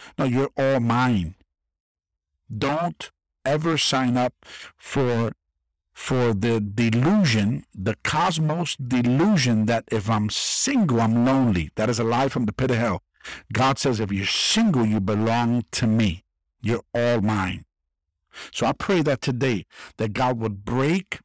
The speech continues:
this desire, this lust,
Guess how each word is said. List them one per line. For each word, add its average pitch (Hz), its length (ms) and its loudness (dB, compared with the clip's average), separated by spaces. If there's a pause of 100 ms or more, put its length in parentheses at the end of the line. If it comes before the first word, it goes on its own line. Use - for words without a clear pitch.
(260)
this 110 180 -6
desire, 120 880 -2 (880)
this 104 240 -4
lust, 123 920 -2